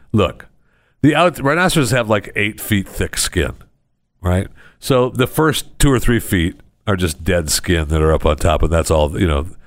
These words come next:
the rhinoceros doesn't even feel it. Even the zoo was like, probably didn't even feel a thing, or it was a scraping, and I, I would say that it probably felt good, you know, those scraping off some of the dead skin. But, uh, you can't be carving your names into the side of animals, man.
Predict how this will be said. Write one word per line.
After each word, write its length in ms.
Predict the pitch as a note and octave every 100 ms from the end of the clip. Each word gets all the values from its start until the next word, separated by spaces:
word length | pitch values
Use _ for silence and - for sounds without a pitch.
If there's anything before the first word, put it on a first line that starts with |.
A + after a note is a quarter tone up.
| _ -
the 60 | G2
rhinoceros 520 | G2 G2+ F#2 E2+ D2+
doesn't 400 | - F2 E2 D#2
even 140 | D#2+
feel 320 | C#2+ G#2 E2+
it. 120 | D2 G2+
Even 220 | C3 G2+
the 100 | F#2+
zoo 300 | F#2 B2 F#2+
was 220 | E2+ D#2+
like, 240 | E2 D2+ - _ _ _ _ - - - _ _ - -
probably 300 | D#3+ D3 A2
didn't 160 | G2
even 120 | F2
feel 300 | D#2+ A2+ F#2+
a 40 | D#2+
thing, 360 | - G2+ F#2+
or 180 | F2 E2
it 40 | E2+
was 120 | D#2
a 60 |
scraping, 640 | D2 - G2 F#2+ F2 F#2 F2
and 120 | E2
I, 200 | F#2 G2+
I 40 | A2
would 160 | F#2
say 140 | G2+ E2+
that 120 | E2
it 80 | E2
probably 320 | F#2 E2 E2
felt 300 | - E2 C#2+
good, 420 | E2+ D2 C#2 D#2 -
you 100 | F#2
know, 160 | D#2
those 260 | D2+ D2+ D2
scraping 400 | - F#2 E2 E2
off 160 | D#2+ D#2
some 140 | E2+
of 60 | D#2
the 80 |
dead 260 | D2+ E2 D2
skin. 400 | - F2 D2 B1+ - - - _ -
But, 580 | C#3+ A#3+ C#3 D2+ - - _ _ _ _ _ _ _ _ -
uh, 640 | C3 B2+ A#2 A2+ A2+ A2 A2+
you 140 | D#3
can't 220 | - C#3+
be 100 | G#2
carving 640 | F#2 - C#3+ C#3 B2 A#2
your 160 | G#2+ G2+
names 480 | G#2 A#2 A2+ G2+ F#2+
into 140 | G2
the 100 | G2+
side 320 | - A#2+ G#2+
of 100 | G2
animals, 680 | A#2 A2 G#2 G2 F2 E2+ E2+
man. 260 | F2 F2